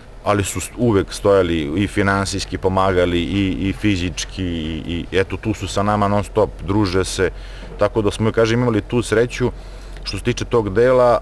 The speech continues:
A zašto se više stambene zajednice? Ne znam šta je razlog, mi, e, zato i pokušavamo da, eto, kroz koliko toliko nekog, neke medijske te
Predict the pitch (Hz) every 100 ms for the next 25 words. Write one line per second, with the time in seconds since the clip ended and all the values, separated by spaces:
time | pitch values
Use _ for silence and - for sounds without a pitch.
0 | - 104 104 101 - - - - 85 92
1 | 127 - 113 - 117 123 110 120 117 110
2 | 113 107 92 85 101 101 90 - 98 80
3 | 92 120 104 104 87 101 107 98 - 87
4 | 95 90 90 67 80 101 104 110 - 87
5 | - 123 - 113 110 104 95 98 95 -
6 | - - - - 107 - - 92 87 -
7 | 127 - 107 123 120 123 120 120 98 87
8 | - - - 104 110 113 113 117 127 101
9 | - 101 - 107